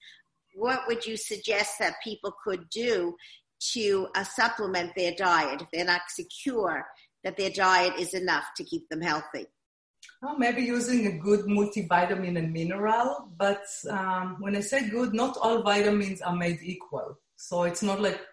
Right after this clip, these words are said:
Speaker 2: all fruits and vegetables are made equal. So we want, you know, let's say, um, a vitamin that, that doesn't have binders and fillers and comes from a good company.
Speaker 1: So where,
Speaker 2: Um,
Speaker 1: where do we know that? I always get so confused when I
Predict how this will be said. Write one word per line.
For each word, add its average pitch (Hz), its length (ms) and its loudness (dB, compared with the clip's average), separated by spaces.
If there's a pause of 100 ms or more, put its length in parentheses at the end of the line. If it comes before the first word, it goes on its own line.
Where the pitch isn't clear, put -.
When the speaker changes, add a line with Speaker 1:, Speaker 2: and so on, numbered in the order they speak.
(120)
Speaker 2:
all 165 120 -2
fruits 247 300 -2
and 170 100 0
vegetables 143 480 -6
are 156 120 2
made 143 200 0
equal. - 360 -6
So 175 320 -2
we 190 180 -2
want, 208 300 2 (420)
you 196 80 -4
know, 175 160 2 (100)
let's 170 160 -2
say, 156 440 -2 (200)
um, 147 520 -2
a 165 80 -4
vitamin 190 440 4
that, 180 140 -2
that 175 240 4
doesn't 180 360 0
have 175 140 -4 (180)
binders 196 580 4
and 151 180 -2
fillers 190 680 2
and 156 240 -2 (100)
comes 156 240 -2 (140)
from 156 280 -4
a 160 80 -4
good 160 220 -4 (140)
company. 233 640 2 (340)
Speaker 1:
So 254 140 -2
where, 330 260 2
Speaker 2:
Um, - 80 -8
Speaker 1:
where 359 220 -2
do 392 100 -2
we 339 140 2
know 277 160 6
that? 196 240 2
I 349 160 4
always 285 300 0
get 240 200 -2
so 262 180 2
confused 233 640 -4
when 196 100 0
I 196 120 6